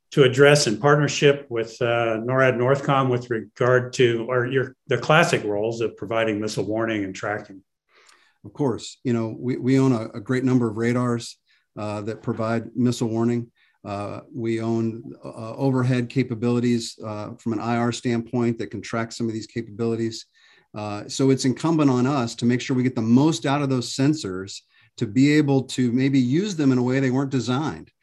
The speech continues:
Speaker 2: We have a long history of this. You know, we've, we've gotten the most out of our systems because we have some really talented engineers that can s-, change the way data is fused on the ground and actually pour, pull more information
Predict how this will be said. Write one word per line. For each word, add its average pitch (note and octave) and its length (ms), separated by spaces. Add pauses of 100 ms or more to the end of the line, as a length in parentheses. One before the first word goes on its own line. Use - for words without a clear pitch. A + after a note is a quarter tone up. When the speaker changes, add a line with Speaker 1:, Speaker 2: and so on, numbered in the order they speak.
(260)
Speaker 2:
We D3 80
have G3 80
a - 20
long D3 300
history B2 400
of E2+ 80
this. E2+ 340 (100)
You A#2 120
know, A2 120
we've, C#3+ 300 (240)
we've E3 220
gotten D#3 260
the B2 60
most C3 400
out C#3 160
of B2 60
our A2+ 100
systems C3 440
because A#2 360
we A#2+ 100
have D3 140
some A#2+ 180
really D3+ 260
talented C3+ 440
engineers A#2+ 640 (320)
that C3+ 180
can A#2+ 140
s-, - 260
change E3 480
the D#3 120
way C#3+ 180
data C3+ 420
is A#2+ 180
fused D3 380
on B2+ 120
the A#2 80
ground A2+ 680 (320)
and A#2 100
actually C3+ 280
pour, E3+ 560 (100)
pull F#3 300
more D#3 340
information C3 800